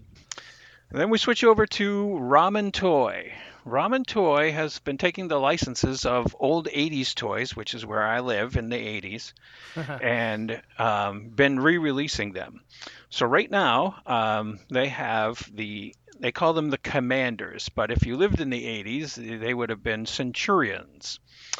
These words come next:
Speaker 1: And, uh, they have released them, and they also released the Apache Commander, uh, which was one of the toys that was not made uh, for the Centurions.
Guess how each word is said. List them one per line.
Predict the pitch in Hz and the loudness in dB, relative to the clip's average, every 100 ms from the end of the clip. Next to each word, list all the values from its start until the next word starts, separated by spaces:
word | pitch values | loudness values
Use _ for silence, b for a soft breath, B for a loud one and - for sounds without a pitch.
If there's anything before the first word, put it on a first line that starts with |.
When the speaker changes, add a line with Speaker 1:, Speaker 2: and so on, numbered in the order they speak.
| B B B B B B B B _ | B B B B B B B B _
Speaker 1:
And, | 127 117 113 117 | 0 2 2 0
uh, | 110 113 | 0 0
they | 135 | -2
have | 135 147 131 | 0 4 4
released | 135 147 170 | 4 0 -2
them, | - 143 - | 0 -2 0
and | 151 208 254 240 - - | 0 2 2 0 -4 -6
they | 143 139 | 0 2
also | 190 - | 2 0
released | 190 170 143 170 - | 0 2 2 -2 -4
the | 131 113 | -4 -4
Apache | - 180 185 - 170 | -2 -2 -2 -4 -6
Commander, | - 147 147 165 156 113 98 101 165 - _ _ _ _ - | -4 -2 0 2 0 -2 -4 -4 -6 -10 _ _ _ _ -14
uh, | - 107 98 | -4 -2 -2
which | 107 131 143 - | -2 -4 -4 -2
was | 123 123 - | -2 -2 -2
one | 127 139 | -2 -2
of | 165 | -2
the | 170 | -6
toys | - 127 117 117 - | -4 -2 0 -2 -6
that | 110 | -8
was | 110 95 | -8 -6
not | 110 156 - | 0 0 0
made | 120 101 98 98 - _ _ - 110 104 _ _ _ _ _ _ _ _ - | -6 -6 -6 -10 -12 _ _ -20 -20 -20 _ _ _ _ _ _ _ _ -4
uh, | 101 87 87 | -2 -2 -6
for | - - 170 156 110 117 127 | -12 -2 0 2 0 0 -4
the | 117 | -8
Centurions. | - 120 - 151 127 98 76 69 - | -6 -6 -4 -4 -4 -6 -10 -14 -16